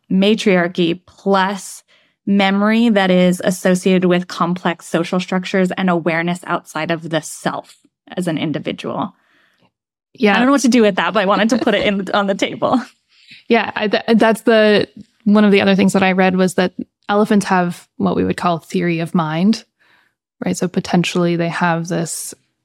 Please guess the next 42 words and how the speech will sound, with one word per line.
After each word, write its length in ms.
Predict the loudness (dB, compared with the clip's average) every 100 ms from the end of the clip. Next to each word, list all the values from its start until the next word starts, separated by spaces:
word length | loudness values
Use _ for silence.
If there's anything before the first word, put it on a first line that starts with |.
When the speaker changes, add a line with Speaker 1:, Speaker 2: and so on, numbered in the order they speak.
| _ _
Speaker 2:
uh, 200 | -12 -10
self-awareness, 1000 | -8 -4 -2 -2 -2 0 2 2 -2 -12 _ -4
which 360 | -2 -2 -6 -4
I 40 | 0
think 160 | 0
sometimes 360 | 0 0 0 -2
humans 340 | -2 0 0
get 140 | -2 -2
a 80 |
little, 240 | -4 -2 -2
like, 240 | -2 -2
in 80 | -4
our 100 | -4
heads 360 | -2 -4 -4 -8
and 80 |
we're 100 | -8
the 140 | -6 -6
only 180 | -4 -4
ones 320 | -4 -4 -4
who 120 | -6
have 280 | -4 -4 -4
this 160 | -8
self-awareness, 840 | -8 -10 -10 -10 -8 -8 -6 -8 -8
right? 160 | -8 -8
Or 180 | -8 -10 -20 _ _ -6
consciousness 800 | -6 -6 -8 -8 -6 -6 -8 -10
or 40 |
something 400 | -8 -8 -6 -6
like 200 | -6 -6
this. 320 | -6 -6 -8 -18 _ _ _
But 100 | -4
elephants 440 | -2 -2 -2 -6 -6
seem 180 | -6 -4
to 80 |
demonstrate 480 | -4 -2 -4 -6 -6
that, 280 | -6 -6 -6
as 180 | -6 0
well 260 | 2 2 2
as 260 | 0 -2
the 80 | -2
higher 360 | -2 0 2 2
order 540 | 0 2 2 0 -2